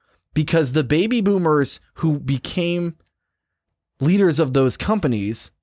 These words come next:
offshored it because it was cheaper.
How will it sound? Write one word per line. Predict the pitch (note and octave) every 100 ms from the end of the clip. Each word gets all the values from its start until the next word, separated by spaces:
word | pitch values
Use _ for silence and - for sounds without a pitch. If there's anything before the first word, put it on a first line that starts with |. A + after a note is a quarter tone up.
| _
offshored | D#3 F3+ F3+ - - F#3+ B3
it | B2 G#2 -
because | D3+ E3+ C#3+
it | D3
was | D3 -
cheaper. | - A3+ - G2+